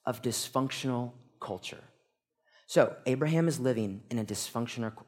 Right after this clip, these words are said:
dysfunctional culture. Their ideas about God are skewed, they're not pretty, and God works in the lives of someone in that culture to help them awaken to a new way of doing things,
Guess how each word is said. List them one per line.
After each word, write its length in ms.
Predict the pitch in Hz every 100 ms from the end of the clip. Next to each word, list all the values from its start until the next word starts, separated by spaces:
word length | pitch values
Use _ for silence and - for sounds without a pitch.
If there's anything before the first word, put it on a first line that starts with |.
| _ _ 117
dysfunctional 540 | 113 120 117 - 110
culture. 400 | 107 98 - - _ - - -
Their 100 | 131
ideas 680 | 127 123 135 156 147 139 -
about 340 | 123 120 107
God 360 | 127 120 120 120
are 100 | -
skewed, 600 | 104 - 151 151 147 139 - - - _ _
they're 100 | 107
not 240 | 120 139 -
pretty, 440 | 143 131 131 131 - - - _ - -
and 160 | 135
God 280 | 135 127 117
works 300 | 127 117 - -
in 420 | 202 240 285 302 294
the 140 | 196
lives 680 | 190 196 135 98 156 - - - _ _
of 140 | 147 147
someone 520 | - 233 233 190 156 196
in 200 | 226 247
that 220 | 240 240
culture 680 | - 214 208 - 107 175 196 - _ _ - - - -
to 160 | - 180
help 320 | 175 226 -
them 180 | 226 214
awaken 840 | 175 165 160 233 240 180 151 151 151
to 180 | - 185
a 140 | 156
new 380 | 147 143 175 190
way 320 | 139 117 107 -
of 200 | 110 -
doing 260 | 107 104
things, 400 | 95 95 90 -